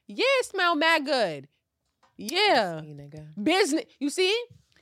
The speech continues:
Speaker 1: When you, when you, when you want somebody to sponsor your business, give somebody who's clean. So they can, you know, when they go over
Speaker 2: <laughs>
Speaker 1: there,
Speaker 2: Not
Speaker 1: they
Speaker 2: somebody
Speaker 1: smell
Speaker 2: that's
Speaker 1: all
Speaker 2: clean.
Speaker 1: fresh and all nice and stuff. And they like, "Damn, I should buy that." Yes, you
Speaker 2: Mm-hmm.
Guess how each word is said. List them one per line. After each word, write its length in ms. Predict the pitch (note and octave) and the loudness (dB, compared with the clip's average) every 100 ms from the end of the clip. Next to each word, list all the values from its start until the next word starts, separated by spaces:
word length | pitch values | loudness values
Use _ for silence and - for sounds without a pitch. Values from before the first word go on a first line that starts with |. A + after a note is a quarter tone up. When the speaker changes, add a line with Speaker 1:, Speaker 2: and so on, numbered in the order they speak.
| _ | _
Speaker 1:
When 200 | G3+ B3 | -8 -2
you, 120 | D4+ | -2
when 240 | - G3 B3 | -2 -6 -6
you, 260 | D4+ C4+ - | -4 -6 -8
when 200 | F#3+ A3 | -10 -8
you 100 | B3+ | -8
want 180 | A#3 C4+ | -10 -8
somebody 600 | D4 C4 A#3+ A3+ A3 A#3+ _ _ - | -8 -6 -8 -10 -14 -18 _ _ -16
to 500 | - A3+ F#3 D#3+ E3 _ _ _ _ _ _ | -10 -8 -8 -10 -12 _ _ _ _ _ _
sponsor 460 | - C4 B3 - | -8 -4 -4 -6
your 140 | B3 G#3 | -8 -4
business, 580 | G#3 A#3 B3 B3 C4 _ _ _ _ - | -4 -6 -10 -12 -16 _ _ _ _ -12
give 100 | C#4 | -6
somebody 220 | D#4+ C#4+ | -4 -4
who's 200 | C4+ B3+ | -4 -10
clean. 720 | - - F#4 G#4+ G#4 D4+ F3 | -14 -10 -6 -4 -4 -4 -4
So 100 | E3+ | -4
they 160 | A#3+ A#3+ | -4 -4
can, 140 | - | 0
you 160 | - B4 | 2 4
know, 80 | D#4+ | 4
when 200 | D#5+ D#4 | 4 4
they 100 | D4+ | 2
go 240 | C#4 F#4 | 2 2
over 80 | F4 | 2
Speaker 2:
<laughs> 40 | |
Speaker 1:
there, 40 | F4 | 4
Speaker 2:
Not 140 | - | 4
Speaker 1:
they 100 | C4 | 4
Speaker 2:
somebody 220 | G#3+ F#3 | 4 6
Speaker 1:
smell 100 | F3+ | 8
Speaker 2:
that's 200 | F3 F3 | 6 4
Speaker 1:
all 60 | F#3+ | 2
Speaker 2:
clean. 500 | G#3 E3+ D3+ C3+ C3 | -4 -2 -2 -4 -8
Speaker 1:
fresh 360 | C4 D#4+ E4+ - | -8 -8 -8 -8
and 100 | D4 | -6
all 220 | D4 C4 | -4 -6
nice 440 | A3 A3+ C4+ D#4+ | -8 -8 -6 -6
and 100 | D#4 | -8
stuff. 220 | D4+ D4 D4 | -6 -6 -6
And 100 | C4 | -6
they 60 | |
like, 200 | E4+ B3+ - _ _ _ | -6 -8 -10 _ _ _
"Damn, 120 | A3+ F4+ F#4+ | -12 -10 -10
I 40 | G#4 | -12
should 160 | D#4+ | -12
buy 100 | A3+ E4+ | -12 -14
that." 360 | G4 C#4+ D#3+ - _ - | -12 -8 -10 -10 _ -14
Yes, 300 | F#3 B3+ - | -6 -6 -6
you 80 | |
Speaker 2:
Mm-hmm. 20 | D4 | -10